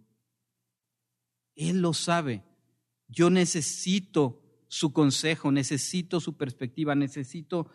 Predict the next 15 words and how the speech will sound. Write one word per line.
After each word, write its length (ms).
someterme 840
a 60
lo 200
que 260
Él 280
dice, 560
porque 240
hay 100
un 80
grave 300
riesgo 440
en 120
que 200
yo 380
simplemente 920